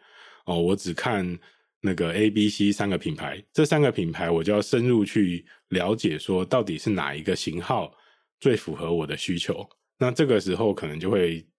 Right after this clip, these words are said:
比较深入的，呃，那个空气清净机可能就有噪音的问题，可能就有那个备品的替换的价格的问题，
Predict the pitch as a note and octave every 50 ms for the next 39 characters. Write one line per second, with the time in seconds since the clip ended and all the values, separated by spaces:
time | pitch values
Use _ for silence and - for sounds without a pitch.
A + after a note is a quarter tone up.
0 | _ - E2+ E2 G#2 G#2 G2+ - - F#2+ F#2 G2 F#2 E2 D#2+ D#2 C#2+ C#2 F2 -
1 | - E2+ D#2 C#2 C#2+ - _ _ _ _ - A2 F#2 D#2 D#2+ D2+ - - - _
2 | _ - - - - - - - - B2 A#2 C3+ C3 A#2 A#2+ A2+ A2+ G#2+ F#2+ G2
3 | F#2+ G2 - - D#2 D#2+ F#2 E2+ D#2+ - G2+ F2+ F2+ F#2 F#2 F#2 F2 E2 E2+ E2+
4 | D#2+ - - E2 D2 C#2+ D#2 - - - - - - - _ _ _ - - F#2+
5 | E2+ E2 E2+ F2 - A2+ G2+ F2 E2+ D#2+ D2 C#2+ D2 F2 F2 D#2+ - D2 C#2 C2+
6 | C2+ D2 - - _ _ _ _ _ - D#3 B2+ G#2 F#2 E2+ - - - C#2+ C#2+
7 | C#2+ - - C#2+ C#2 C#2 C#2+ - _ _ _ _ _ _ - - - C3+ G#2 G2
8 | G2 - C3 A2 F#2 E2 D2+ D2+ D2 C#2 C#2+ C#2+ - _ _ - C3+ G#2 F2+ E2+
9 | - D#2+ D2 D#2 D#2+ D#2 E2 E2+ D2+ D2 - - E2+ - -